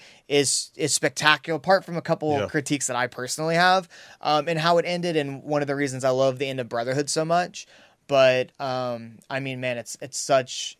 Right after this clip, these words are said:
Speaker 1: it's such a great, um, anime, and, and Edward Elric is, is one of my
Speaker 2: Yeah.
Speaker 1: all-time favorite M-, uh,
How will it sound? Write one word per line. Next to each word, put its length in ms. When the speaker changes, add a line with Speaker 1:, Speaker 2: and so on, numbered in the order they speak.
Speaker 1:
it's 180
such 600
a 80
great, 840
um, 720
anime, 240
and, 400
and 180
Edward 340
Elric 380
is, 240
is 140
one 140
of 40
my 120
Speaker 2:
Yeah. 100
Speaker 1:
all-time 760
favorite 520
M-, 200
uh, 220